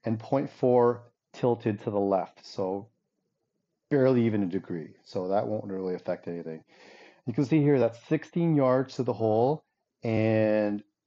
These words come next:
three point eight upwards. The green is sloping upwards three point eight feet.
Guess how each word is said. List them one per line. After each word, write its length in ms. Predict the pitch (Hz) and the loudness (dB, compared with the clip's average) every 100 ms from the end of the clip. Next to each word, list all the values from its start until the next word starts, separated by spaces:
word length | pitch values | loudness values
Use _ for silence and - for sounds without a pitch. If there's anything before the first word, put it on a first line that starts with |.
| _ _ | _ _
three 260 | 123 127 127 | -2 0 -2
point 440 | - 127 117 117 _ _ - | -4 -2 0 -2 _ _ -6
eight 320 | 110 117 - - _ _ _ _ _ _ _ _ _ _ _ _ _ _ _ _ _ - | -6 -6 -10 -20 _ _ _ _ _ _ _ _ _ _ _ _ _ _ _ _ _ 0
upwards. 540 | 113 - 104 85 78 | 0 0 -4 -4 -4
The 100 | 117 | -4
green 280 | 110 110 107 | 0 0 0
is 100 | 98 | -4
sloping 400 | - 101 - 101 | -2 -2 -2 -6
upwards 440 | 98 101 85 - | -6 -6 -8 -10
three 180 | - 98 | -10 -10
point 280 | - 98 87 | -8 -8 -8
eight 140 | 87 | -10
feet. 340 | - 90 78 | -10 -10 -10